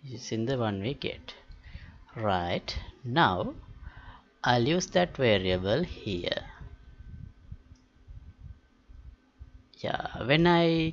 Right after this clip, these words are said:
calculate the hip displacement, I am not, not using a lerp. So I'll define a lerp for this one as well, because otherwise I will have sudden changes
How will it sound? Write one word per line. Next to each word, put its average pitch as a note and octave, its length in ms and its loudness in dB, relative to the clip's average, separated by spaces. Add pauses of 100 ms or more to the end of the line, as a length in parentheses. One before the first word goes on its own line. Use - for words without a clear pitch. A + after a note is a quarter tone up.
calculate C3 680 2
the A#2+ 80 0
hip F3+ 280 -2 (180)
displacement, G2+ 920 -2
I C#3 80 6
am C3 240 2
not, B2+ 280 -2
not B2 540 2 (100)
using G#2+ 440 0
a C3 60 4
lerp. G2 520 0 (480)
So B2 260 2
I'll A#2 480 6
define A2 380 2
a A2 40 4
lerp G2 380 2 (500)
for B2 140 2
this B2 320 2
one A#2 200 4
as F#2+ 300 0
well, F#2 160 2
because G#2 380 0
otherwise A#2 500 4
I G2 120 6
will G#2 160 0
have G#2+ 280 2
sudden A#2+ 500 2
changes G2+ 760 2